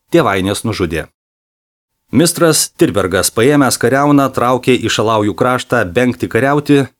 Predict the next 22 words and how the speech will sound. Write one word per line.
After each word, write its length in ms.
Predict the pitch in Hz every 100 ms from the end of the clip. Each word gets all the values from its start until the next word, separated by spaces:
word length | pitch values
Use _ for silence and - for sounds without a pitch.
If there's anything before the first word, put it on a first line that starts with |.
| _ -
to 140 | 87 78
dėsis, 680 | 90 127 143 - 151 - - _ _ -
leidos 440 | 107 127 113 -
Nemunu 440 | 95 117 123 123 120
pagal 380 | 113 110 107 98
laivuose 640 | 90 87 85 - 131 135 - _ -
ir 100 | 170 -
atirklavęs 800 | 110 95 95 110 131 139 127 -
į 80 | 98
santykį 640 | - 117 123 123 117 120 101 135
Isterio 380 | - 131 131 123
ir 140 | 123
Nemuno. 480 | 135 98 80 80 76 _ _
Į 80 | 117
pilį 220 | 110 180 185
Sasau 460 | 175 156 123 117
vėtrą 320 | 110 113 110 95
įsilaužė 640 | - 107 139 131 131 135 -
po 160 | 143
didžiai 320 | 123 92 147 143
kruvinos 480 | 110 98 117 117
mūšos, 540 | 104 95 - 147 151